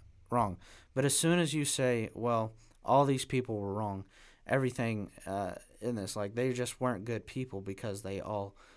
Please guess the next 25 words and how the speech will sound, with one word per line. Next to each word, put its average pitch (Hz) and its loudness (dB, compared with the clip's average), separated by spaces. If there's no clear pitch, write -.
uh, 92 -2
were 113 2
okay 104 0
with 92 -2
slavery," 92 -6
then 120 0
it's 120 0
a 127 2
form 170 6
of - -2
chronological 120 2
snobbery, 107 -2
and 104 -4
it's 107 -6
a - -12
form 127 -2
of 107 -6
presentism, 107 -2
and 110 -2
that, 110 -2
um, 95 -4
you're 131 -2
not 139 0
showing, 123 -2
uh, 90 -4